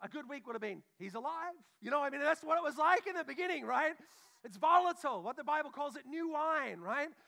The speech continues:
I mean, it's like what Saul's doing and what he's wrestling through and revelation in his zeal. It's like he's gone from zeal against the church to zeal for the things of God. And Barnabas had to be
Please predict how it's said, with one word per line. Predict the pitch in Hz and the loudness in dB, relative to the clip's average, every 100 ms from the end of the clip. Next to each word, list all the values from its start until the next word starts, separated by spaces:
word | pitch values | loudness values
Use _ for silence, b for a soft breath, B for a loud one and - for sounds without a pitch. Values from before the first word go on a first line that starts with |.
| B B B | B B B
I | 277 | -8
mean, | 320 | -6
it's | 294 262 | -6 -4
like | 220 - b b 240 | -4 -6 b b -8
what | 311 285 | -8 -8
Saul's | - 330 302 220 - | -8 -4 -4 -6 -6
doing | 339 320 294 254 | -4 -2 -4 -6
and | 226 | -10
what | 285 302 | -8 -8
he's | 311 220 | -8 -10
wrestling | 262 311 311 - 302 254 - | -8 -6 -6 -8 -14 -16 -16
through | 285 269 | -12 -8
and | 208 - b 240 | -8 -10 b -4
revelation | 320 311 285 285 302 - 269 | -2 0 -2 -4 -4 -8 -10
in | 302 | -8
his | 311 233 165 | -10 -12 -8
zeal. | 330 320 285 | -6 -4 -4
It's | 220 277 | -6 -8
like | 254 | -12
he's | 277 208 | -12 -10
gone | 269 269 | -8 -8
from | 247 220 180 180 196 | -8 -12 -16 -16 -10
zeal | 311 311 | -8 -6
against | 294 277 302 - | -6 -6 -6 -10
the | 269 | -20
church | - 247 240 - | -16 -14 -14 -12
to | 185 | -14
zeal | 165 285 302 311 - | -12 -12 -10 -12 -10
for | 277 | -10
the | 277 | -10
things | 233 262 285 | -12 -16 -14
of | 240 196 | -16 -14
God. | 226 254 240 185 | -12 -6 -4 -4
And | 147 b b b b b | -8 b b b b b
Barnabas | - 277 349 247 | -2 0 0 -2
had | 240 262 | -4 -6
to | |
be | 240 262 | -8 -14